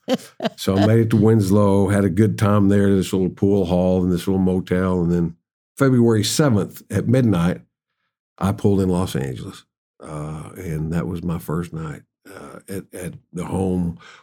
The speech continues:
Speaker 2: where, or the place that I would be spending now over thirty-one years.
Speaker 1: Wow.
Speaker 2: So two years later, I got my first break, you know, Cliffhanger. I'd never even been in a movie in Los Angeles, uh, it was since I moved to California. And I got the movie Cliffhanger.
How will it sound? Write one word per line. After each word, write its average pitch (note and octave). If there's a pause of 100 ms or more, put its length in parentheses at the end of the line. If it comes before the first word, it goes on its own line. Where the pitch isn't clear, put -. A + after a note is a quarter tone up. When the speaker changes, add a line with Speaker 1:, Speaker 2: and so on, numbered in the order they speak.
Speaker 2:
where, F2
or F2+
the F2
place G2+
that E2
I F2
would F2
be E2+
spending F#2
now F2+ (320)
over F2+
thirty-one F#2+
years. G2 (160)
Speaker 1:
Wow. E3
Speaker 2:
So G3
two E3
years B2
later, B2+
I G2
got G2+
my G#2
first G2+
break, A#2+
you G#2+
know, F#2
Cliffhanger. G2
I'd A2
never A#2
even G2+
been A#2
in G2+
a F2+
movie A2
in F2
Los E2+
Angeles, G2
uh, F2 (140)
it F2
was F#2
since D#2
I F2+
moved F#2
to F2+
California. E2+
And F#2
I G2+
got G#2
the F#2+
movie F#2+
Cliffhanger. F2